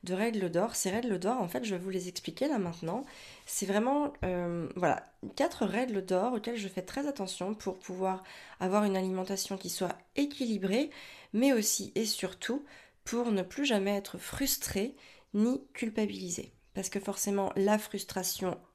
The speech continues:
amène un craquage alimentaire, donc voilà, sur des produits notamment sucrés en ce qui me concerne, notamment le chocolat ou des choses comme ça. Et ensuite, ce craquage va amener une culpabilité, de le fait d'avoir craqué, d'avoir mangé, d'avoir trop mangé, de pas me sentir bien. De...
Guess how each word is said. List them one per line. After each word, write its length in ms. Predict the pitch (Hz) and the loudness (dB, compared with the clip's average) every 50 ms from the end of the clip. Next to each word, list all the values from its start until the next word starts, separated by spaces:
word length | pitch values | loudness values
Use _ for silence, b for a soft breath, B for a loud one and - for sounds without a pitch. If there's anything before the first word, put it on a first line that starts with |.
| _ _ | _ _
amène 500 | - 190 190 190 185 185 175 170 170 165 170 B B B B B B B B B | 0 2 2 2 2 2 2 0 0 -2 -6 B B B B B B B B B
un 120 | - 233 233 | 2 2 2
craquage 500 | 226 - - 208 190 - 190 180 180 180 | 2 0 -2 -2 0 0 0 0 0 0
alimentaire, 760 | 170 170 170 170 165 165 165 - 165 202 247 254 233 185 170 170 B B B B B B B B B | 0 0 0 -2 -2 -4 -4 -2 0 0 0 0 0 -4 -6 -8 B B B B B B B B B
donc 180 | - 170 165 | -2 -2 0
voilà, 180 | 156 143 - - | 0 0 -2 -2
sur 160 | - - - | -4 -4 -4
des 100 | 160 143 | -4 -4
produits 340 | 147 - - 160 151 - 160 | -4 -4 -6 -6 -4 -2 -2
notamment 360 | 156 143 - 143 151 156 160 | -2 -2 -2 -4 -4 -6 -6
sucrés 440 | - - - 175 - - - 185 175 | -8 -8 -6 -4 -4 -2 0 0 -2
en 80 | 165 | -2
ce 100 | 160 - | -4 -4
qui 80 | - 165 | -4 -4
me 60 | 160 | -6
concerne, 680 | - - 156 151 151 - 160 208 247 247 214 175 160 170 B B B B B B B B | -4 -4 -6 -4 -2 0 0 2 2 2 2 0 0 -4 B B B B B B B B
notamment 300 | - - - 160 160 165 | -10 -8 -6 -6 -4 -4
le 80 | 160 | -4
chocolat 580 | 160 - - 160 - - 147 139 147 165 175 170 | -4 -4 -6 -6 -4 -4 -4 -4 -2 -4 -4 -4
ou 40 | 170 | -6
des 80 | - - | -6 -6
choses 180 | - 233 226 | -6 -6 -4
comme 160 | - - 170 147 | -4 -6 -6 -6
ça. 220 | - 127 - 214 B B B B B B B B | -6 -6 -8 -8 B B B B B B B B
Et 100 | 202 185 | -2 0
ensuite, 520 | 160 147 - - - 220 247 247 - - - - | 0 0 -2 -4 -4 -4 -4 -6 -6 -12 -10 -8
ce 240 | - - - - 220 | -6 -4 -2 0 0
craquage 640 | 214 214 - 127 123 - - 156 170 170 - - | 0 -2 -2 -6 -6 -6 -4 -4 -2 -2 -2 -2
va 140 | 175 180 170 | 0 2 4
amener 300 | 165 170 180 202 226 - | 4 6 6 4 4 2
une 160 | - 170 165 170 | 0 -4 -4 -4
culpabilité, 800 | - - 190 175 - 180 170 170 165 160 147 147 - - - - - _ _ _ - | -4 -6 -4 -2 -2 -2 -2 -2 -4 -6 -6 -6 -8 -10 -10 -12 -20 _ _ _ -6
de 100 | - 139 | -6 -6
le 60 | 151 | -4
fait 180 | - - 165 156 | -4 -4 -4 -4
d'avoir 340 | - - - 104 92 - | -4 -4 -4 -4 -6 -6
craqué, 360 | - - - - - - 175 175 | -6 -8 -8 -6 -4 -4 -4 -2
d'avoir 240 | 170 147 - - | -2 -4 -6 -6
mangé, 300 | 156 151 151 151 160 175 | -6 -6 -6 -6 -4 -2
d'avoir 240 | 170 143 107 - - | -2 -2 -2 -2 -4
trop 300 | - - - - 220 226 | -6 -4 2 6 6 6
mangé, 380 | 208 190 165 160 160 160 175 180 | 6 6 0 -2 -2 -2 -2 -2
de 80 | 170 | -2
pas 140 | 147 - 190 | -2 -2 0
me 80 | 196 208 | 0 0
sentir 400 | 208 - 170 165 165 - 156 147 | -2 -2 -4 -4 -4 -4 -4 -4
bien. 300 | 139 143 139 147 180 175 | -2 -2 -2 -2 -2 -4
De... 100 | 135 | -6